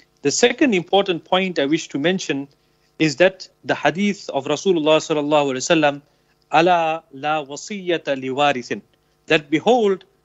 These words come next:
that there is no bequest for an heir. Or in other words, that the deceased cannot make a bequest for an heir, and such a bequest will be invalid and will then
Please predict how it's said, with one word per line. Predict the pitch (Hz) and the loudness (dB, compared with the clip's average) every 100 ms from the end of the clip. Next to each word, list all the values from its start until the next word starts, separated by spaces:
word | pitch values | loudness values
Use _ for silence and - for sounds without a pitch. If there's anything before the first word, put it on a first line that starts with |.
| _ | _
that | - 147 | -8 -2
there | 170 165 | 0 0
is | 139 | 0
no | 156 196 233 190 | -2 2 4 2
bequest | 151 156 - 190 - - | 0 -2 0 -2 -2 -4
for | 160 139 | 2 2
an | - | 2
heir. | 151 117 - _ _ - | 0 0 -6 _ _ -2
Or | |
in | 170 | 0
other | 196 269 | 2 2
words, | 214 175 156 - - _ _ - | 2 2 2 -2 -18 _ _ -4
that | 113 214 - - _ _ _ _ | 0 0 -2 -20 _ _ _ _
the | 113 147 | -8 -6
deceased | 170 - 247 233 202 - - - _ _ _ _ _ | -8 -4 0 0 -2 -6 -16 -20 _ _ _ _ _
cannot | - 175 175 226 220 - _ _ - | -4 -2 2 0 -2 -12 _ _ -6
make | 139 175 - | 0 0 0
a | 147 143 | -4 -4
bequest | 123 139 - 202 - - - _ _ _ | -4 -6 0 0 0 -8 -20 _ _ _
for | _ 160 147 | _ 0 0
an | 139 | 0
heir, | 170 175 147 147 _ _ _ - | 0 2 2 0 _ _ _ -10
and | 143 139 | -8 -6
such | - 208 190 | -2 -2 -2
a | 143 | -4
bequest | 147 - 175 165 - | -6 -6 -4 -4 -6
will | 143 139 | -6 -6
be | 127 139 - | -4 -6 -2
invalid | 196 196 135 113 147 208 185 _ _ _ _ - | 0 2 0 2 4 4 0 _ _ _ _ -2
and | 170 165 151 - _ _ _ | 0 0 -4 -12 _ _ _
will | 123 151 139 | -6 -4 -2
then | 156 180 160 | -2 -2 -6